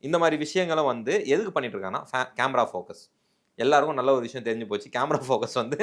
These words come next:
வாட்டர்மெலன் ஸ்டார் திவாகர் கோமாளி மேல தான் இருக்குதுன்னு சொல்லி இவங்க எல்லாருமே புரிஞ்சுக்கிட்டாங்க.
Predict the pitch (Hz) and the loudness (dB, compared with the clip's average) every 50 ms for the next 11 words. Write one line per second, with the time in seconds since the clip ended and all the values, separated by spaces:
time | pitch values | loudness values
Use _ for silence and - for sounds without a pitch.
0 | 226 - - - _ - 123 139 156 156 147 135 123 113 107 104 - - 120 117 | -4 -4 -6 -14 _ 0 2 2 4 4 2 0 -2 -2 -4 -4 0 2 2 2
1 | - - - _ _ _ _ _ _ - 110 123 131 135 143 147 135 120 110 - | 0 -2 -10 _ _ _ _ _ _ -4 0 4 6 6 6 6 6 4 4 4
2 | 135 139 139 131 123 120 113 110 107 104 117 123 117 110 110 104 107 104 104 104 | 4 4 4 2 0 0 0 0 0 2 2 2 2 0 -2 -2 -2 -2 -2 -2
3 | 104 101 104 - 101 107 104 110 143 185 - - 123 120 117 113 107 110 123 139 | -4 -6 -12 -14 -12 -8 -6 -6 -6 -6 -6 -4 -4 -4 -2 -2 -2 0 0 2
4 | 151 175 185 175 143 135 139 156 170 - - _ _ _ - 127 123 131 123 - | 6 6 8 8 6 4 2 -2 -6 -6 -10 _ _ _ -8 -6 -6 -6 -6 -6
5 | 101 98 92 90 | -6 -6 -6 -6